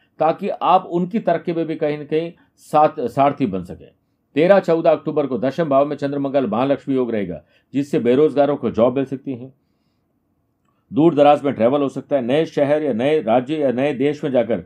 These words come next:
आपको जॉब मिल सकती है। हो सकता है आपकी स्किल क्वालिटी के अनुसार जॉब न मिले, लेकिन कॉन्फिडेंस रखिएगा,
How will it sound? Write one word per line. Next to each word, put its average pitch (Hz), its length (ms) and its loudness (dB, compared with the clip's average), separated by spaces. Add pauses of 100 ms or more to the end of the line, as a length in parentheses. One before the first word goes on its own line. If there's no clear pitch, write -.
(300)
आपको 143 300 0
जॉब 127 280 0
मिल 110 120 -4
सकती 87 280 -12
है। - 100 -18 (280)
हो 190 140 2
सकता 160 280 -4
है 151 40 2
आपकी 147 220 -6
स्किल 156 300 -6
क्वालिटी 139 360 -2
के 135 60 -4
अनुसार 135 360 -2
जॉब 135 240 -2
न 139 60 -4
मिले, 139 200 -4 (300)
लेकिन 101 240 -4
कॉन्फिडेंस 143 540 0
रखिएगा, 143 520 -2